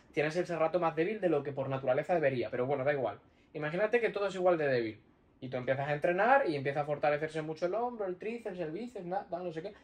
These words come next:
Pero el serrato, hasta que no empiezas a darle a plancha bien entrenada, no empieza a avanzar, porque encima, luego, claro, tú cuando vas a hacer una plancha,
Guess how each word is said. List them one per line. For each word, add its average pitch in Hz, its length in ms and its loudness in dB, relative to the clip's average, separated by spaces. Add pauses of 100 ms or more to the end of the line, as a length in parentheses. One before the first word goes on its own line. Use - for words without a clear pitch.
(180)
Pero 139 100 6
el 135 60 2
serrato, 151 480 2 (280)
hasta 135 320 -4
que 139 80 -4
no 156 80 -2
empiezas 180 440 -4
a 139 60 0
darle 185 260 2
a 123 140 -2
plancha 196 540 2
bien 165 280 0
entrenada, 214 640 -2 (720)
no 151 180 0
empieza 220 420 2
a 151 60 10
avanzar, 139 340 2
porque 135 200 -4
encima, 240 480 -2 (260)
luego, 214 220 6
claro, 220 380 6
tú 180 120 0
cuando 170 240 2
vas 139 120 6
a - 40 -2
hacer 202 120 -8
una 196 100 -2
plancha, 202 320 0